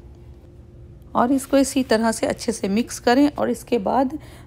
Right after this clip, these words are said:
अ, जब ये खूब अच्छे से mix हो जाए तो इसको हमने, अ, oven गर्म किया करीब three fifty Fahrenheit पर गर्म करके इसको हमने twenty five minute के लिए oven में ऐसे ही रख दिया।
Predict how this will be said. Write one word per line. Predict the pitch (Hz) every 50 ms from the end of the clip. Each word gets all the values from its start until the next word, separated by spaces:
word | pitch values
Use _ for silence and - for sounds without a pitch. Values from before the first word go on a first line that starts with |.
| - -
अ, | 208 208 202
जब | 190 180 233 220 226
ये | 233 247
खूब | 247 - 214
अच्छे | 220 208 - - 233
से | 226 - 226
mix | 214 196 220 247 - - -
हो | 220
जाए | 202 220 233 247
तो | 262 262 - -
इसको | - - 202 - - - 254 269
हमने, | 247 233 220 208 214 254 302 311 - - - - - - - -
अ, | 208 202 202 202 202 202 202 202 185 175 - - - -
oven | 208 214 214 240 240 240
गर्म | 185 196 196 220 226 233
किया | - 240 226
करीब | 226 - 233 233 240 - -
three | - - 269 269
fifty | 262 - 214 - - - 262 262 262 262 - - - - -
Fahrenheit | - 220 214 214 226 220 214 202 190 196 196 -
पर | - 226 220
गर्म | - - 185 185 175 196 196 208 208
करके | - - 214 220 226 - 311
इसको | 285 - - - 240 240 269
हमने | 269 254 214 208 240 330 370 - - - - - - - - -
twenty | - 220 220 214 -
five | 247 - - 202 202 226 254 240 247
minute | 233 208 208 202 - -
के | 196
लिए | 190 190 208 247 262 -
oven | - 202 214 220
में | 226 233 254 262 269 277 262 - - - - -
ऐसे | 196 190 - -
ही | 240 220 269 262
रख | 214 185
दिया। | 165 160 180 180 180 175